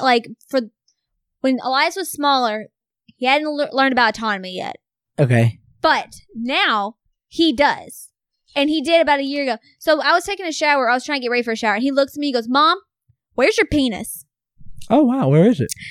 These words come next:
Speaker 1: <laughs> And I said, "I don't have one." "Yes, you do. Yes,
Speaker 2: Everybody's
Speaker 1: you"
Speaker 2: got a penis, Mom.
Speaker 1: And so that's when I go, "Jake, got, your dad's got a big old <laughs> penis."
Speaker 2: It's true. He does.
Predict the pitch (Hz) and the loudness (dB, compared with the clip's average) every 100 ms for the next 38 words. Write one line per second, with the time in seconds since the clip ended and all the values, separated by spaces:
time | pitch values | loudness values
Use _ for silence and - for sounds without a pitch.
0 | - _ _ 311 - 415 403 453 320 285 | -20 _ _ -4 0 2 2 2 0 0
1 | 277 - - - - _ - 240 254 320 | -2 -6 -20 -20 -20 _ -6 -4 0 0
2 | 311 220 208 285 554 - 381 285 240 285 | 0 -2 -4 0 0 0 -2 -2 -2 0
3 | 359 226 233 285 _ - - - 196 214 | 2 2 0 -2 _ -18 -12 2 4 6
4 | 240 226 196 170 - 202 202 156 139 127 | 4 4 2 2 0 0 0 2 2 2
5 | 127 285 285 302 302 349 359 311 269 233 | 2 2 2 2 2 0 0 0 0 0
6 | 262 349 311 - 269 269 349 381 262 226 | 0 0 -2 -2 -4 0 0 0 0 2
7 | 294 285 - 311 311 392 - 571 494 523 | 2 2 2 0 0 0 2 2 2 2
8 | - 494 415 403 440 494 508 523 508 - | 2 2 0 -2 2 4 4 2 0 -6
9 | - 740 - - - - - - 131 - | -2 -4 -4 -20 -20 -20 -8 -4 -2 2
10 | 269 139 131 160 104 - | 4 6 4 4 2 -4